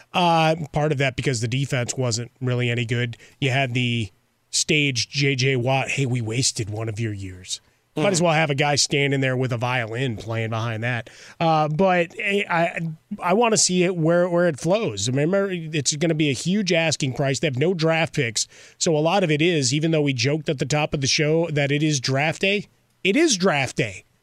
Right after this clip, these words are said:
Speaker 1: 'cause they need picks back.
Speaker 2: Mm-hmm.
Speaker 1: They need
Speaker 2: Oh, yeah.
Speaker 1: assets.
Speaker 2: Yeah.
Speaker 1: Just getting away from his contract, and really the bigger move is to try to figure out somebody that wants to take on J J Watt's contract. Uh,
Speaker 2: Mm-hmm.
Speaker 1: that, that's the bigger <laughs> move for,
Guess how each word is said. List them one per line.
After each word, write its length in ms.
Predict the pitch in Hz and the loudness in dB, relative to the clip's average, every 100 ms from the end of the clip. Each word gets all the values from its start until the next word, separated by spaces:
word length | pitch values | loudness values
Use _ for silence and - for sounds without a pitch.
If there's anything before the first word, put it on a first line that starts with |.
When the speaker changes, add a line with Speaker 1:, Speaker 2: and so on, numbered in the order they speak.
| _ - | _ -2
Speaker 1:
'cause 120 | 190 | 0
they 100 | 285 | 2
need 220 | 311 240 | 2 2
picks 240 | 233 330 - | 2 0 0
back. 480 | 196 131 - - _ _ _ - | 0 -2 -8 -14 _ _ _ -4
Speaker 2:
Mm-hmm. 180 | 165 175 | 0 2
Speaker 1:
They 120 | 302 | 4
need 200 | 311 269 | 4 4
Speaker 2:
Oh, 40 | |
yeah. 60 | 285 | 4
Speaker 1:
assets. 640 | 311 196 233 151 117 - - - - | 4 4 2 2 -2 -4 -6 -16 -2
Speaker 2:
Yeah. 120 | 170 | 2
Speaker 1:
Just 140 | 254 - | 2 4
getting 200 | 311 277 | 2 4
away 240 | 254 269 | 4 2
from 160 | 240 233 | 2 2
his 160 | 240 220 | 2 2
contract, 560 | 247 247 185 170 165 | 0 0 2 0 2
and 260 | 170 156 165 | 0 0 0
really 240 | 214 170 | 0 0
the 120 | 143 135 | 0 0
bigger 300 | 202 165 147 | 0 2 0
move 280 | 147 139 139 | 0 0 0
is 140 | 127 | -2
to 100 | 139 | -2
try 160 | 165 147 | 0 -2
to 80 | 135 | -2
figure 240 | 156 143 | -2 0
out 260 | 139 135 - - - | 0 -2 -8 -18 -4
somebody 420 | - 170 156 147 | 0 2 0 0
that 160 | 139 139 | 0 0
wants 220 | 139 135 | 0 -2
to 100 | 143 | -2
take 220 | 143 139 | 0 0
on 180 | 143 131 | 0 -2
J 160 | 127 135 | 0 0
J 180 | 123 117 | 0 -2
Watt's 320 | 131 165 - | -2 -4 -4
contract. 640 | 143 117 95 110 98 - - _ _ - | -4 -4 -6 -10 -12 -18 -20 _ _ -4
Uh, 40 | |
Speaker 2:
Mm-hmm. 220 | 139 127 | 0 2
Speaker 1:
that, 200 | 151 170 | 4 2
that's 280 | 160 170 - | 2 0 0
the 100 | 151 | 0
bigger 400 | 143 156 135 120 | 0 2 0 0
<laughs> 20 | |
move 500 | 131 147 170 196 156 | 0 2 2 0 -2
for, 300 | 175 151 131 | 0 0 0